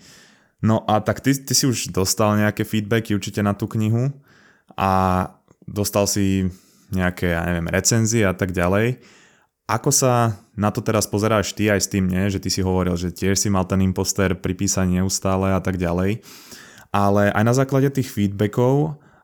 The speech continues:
a keď si porovnáš, že čo si chcel, alebo respektíve, že čo chceš, aby si človek povedal,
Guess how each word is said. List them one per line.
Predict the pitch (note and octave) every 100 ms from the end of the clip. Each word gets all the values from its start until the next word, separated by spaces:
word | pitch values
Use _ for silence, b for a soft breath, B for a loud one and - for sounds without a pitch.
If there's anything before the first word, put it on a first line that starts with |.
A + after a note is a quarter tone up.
| b
a | G2+ G2 F#2+ F#2+
keď | G#2+
si | - -
porovnáš, | A2 A2+ G2 F#2+
že | F#2+ F2 F2 _ _ _ _ _ _ _
čo | - A#2+
si | B2 C3+ -
chcel, | - G2 G2 B2 F3 _ _ _ -
alebo | G2+ G#2 G#2+
respektíve, | - A#2 - G2 F2
že | E2+ E2 _ _
čo | - C#3+
chceš, | - A2
aby | - A2
si | G#2+
človek | - A2 A#2 -
povedal, | F#2+ F#2 F2+ F#2 B2+ -